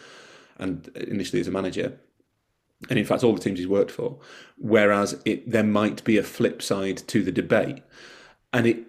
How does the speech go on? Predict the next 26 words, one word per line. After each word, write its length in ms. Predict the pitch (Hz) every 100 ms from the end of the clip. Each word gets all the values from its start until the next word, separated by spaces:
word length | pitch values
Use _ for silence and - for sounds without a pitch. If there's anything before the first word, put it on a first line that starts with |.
| - _ _ _ _ -
it 160 | 135
struck 280 | 131 - 151
me 100 | 135
that 140 | 127 113
he 140 | 127
hadn't 340 | - 117 117 -
kind 160 | 117
of 60 | 110
completed 580 | 117 107 123 113 - 107
his 160 | 104
thought 540 | - - 113 98 92 95
almost, 400 | 92 92 90 -
which 180 | 92
was 300 | 104 98 92 -
he 200 | - 131
has 180 | 120 120
all 100 | 113
these 180 | 110 104
wonderfully 320 | 104 95 95
talented 360 | 98 95 92
young 220 | 90 92 90
players 360 | 98 92 92
who 80 | 104
need 160 | 92 92
to 60 |
play 220 | - 95